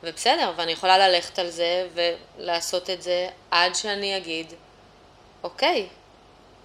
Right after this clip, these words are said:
לא נעים לי, וואו, אולי זה חשוב, אולי זה בעל ערך", כמו המשהו הגבוה הזה שמוליך אותי פה, כמו, אה, לפיד בוער, אה, נר לרגליי.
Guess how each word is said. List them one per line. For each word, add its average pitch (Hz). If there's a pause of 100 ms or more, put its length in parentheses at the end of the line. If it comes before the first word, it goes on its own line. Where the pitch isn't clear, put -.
(300)
לא 165
נעים 233
לי, 214 (180)
וואו, 196 (340)
אולי 170
זה 233 (100)
חשוב, 294
אולי 160
זה 190
בעל 196
ערך", 240
כמו 240 (840)
המשהו 175
הגבוה 180
הזה 185
שמוליך 175
אותי 185
פה, 180
כמו, 175
אה, 175 (640)
לפיד 170
בוער, 175
אה, 170
נר 180
לרגליי. 160